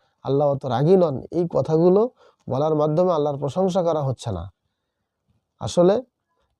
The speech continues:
মনে রাখতে হবে এগুলো আল্লাহর প্রশংসার কোনো বাণীও নয়, বরং তার আসমাউল হোসনাকে অস্বীকার করা হচ্ছে। এরকম চিন্তা থেকে বের হয়ে আসা জরুরি। আর একই সাথে আল্লাহ রাব্বুল আলামিন চরম, আহ,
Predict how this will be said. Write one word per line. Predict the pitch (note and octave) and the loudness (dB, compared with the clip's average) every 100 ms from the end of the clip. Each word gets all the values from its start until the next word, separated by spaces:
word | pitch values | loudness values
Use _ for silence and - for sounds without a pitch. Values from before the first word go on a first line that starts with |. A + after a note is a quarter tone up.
| - | -12
মনে | - C#3 D#3+ | -4 2 4
রাখতে | E3 - | 2 0
হবে | F3 F3+ F3+ | -2 0 2
এগুলো | D#3+ D3+ | 2 0
আল্লাহর | D3 C#3+ | 0 -2
প্রশংসার | D3+ C#3 D#3+ D#3 C#3+ | -4 -4 -4 -2 -2
কোনো | C#3+ C3 | -2 -2
বাণীও | G#2+ C#3+ C#3 | 0 2 0
নয়, | E2+ G2 | -2 -4
বরং | A2 D#3 G3+ F#3 | 0 2 2 2
তার | D3+ E3+ | -2 -4
আসমাউল | - C3+ D3 D#3 D3 | -4 -6 -2 0 0
হোসনাকে | C3+ - D#3+ - | -4 -8 -8 -4
অস্বীকার | C3+ C3 D#3 C#3+ | -4 -2 -2 -2
করা | B2 G2+ | -2 -4
হচ্ছে। | G2 - - - _ _ _ _ | -6 -8 -16 -16 _ _ _ _
এরকম | C3+ D3 D#3+ D3+ | -6 0 0 0
চিন্তা | - D#3+ D#3 | 0 0 0
থেকে | C#3+ C#3 | -2 -2
বের | B2+ C#3+ | 0 0
হয়ে | C#3 C#3 | 0 -2
আসা | C3+ C#3 | -4 -2
জরুরি। | B2+ C3+ E3 G#3 G#3+ _ _ _ - | 0 4 4 4 0 _ _ _ -12
আর | - - | -10 -6
একই | C#3+ A#3 G#3+ | -2 2 2
সাথে | F3+ D3+ | 2 0
আল্লাহ | C#3+ C3+ | 0 -2
রাব্বুল | C#3 C3+ C3 | -4 -4 -4
আলামিন | B2+ C3 D#3 F#3 | -4 -2 0 0
চরম, | E3 C#3 C#3 | -2 -4 -4
আহ, | C3+ - _ _ _ - A#2+ | -6 -10 _ _ _ -12 -8